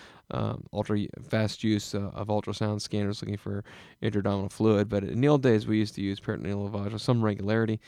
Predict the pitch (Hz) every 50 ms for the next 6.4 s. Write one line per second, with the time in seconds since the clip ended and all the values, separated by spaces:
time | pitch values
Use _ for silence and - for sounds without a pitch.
0 | - - - - - - - 95 107 107 101 104 95 104 104 - - 147 139 107
1 | 104 110 107 101 101 98 - 113 110 110 104 104 101 101 101 98 - - 107 107
2 | 104 104 101 - 107 101 - - 104 95 78 98 101 98 95 104 104 104 101 -
3 | - - 104 107 101 101 101 101 - - - - - - - - 151 156 151 135
4 | - - - 151 139 135 127 120 117 117 113 107 107 107 107 110 110 - 117 113
5 | 107 110 107 101 101 101 101 98 107 - - 104 101 - - 143 139 135 - -
6 | - 139 135 135 127 117 - -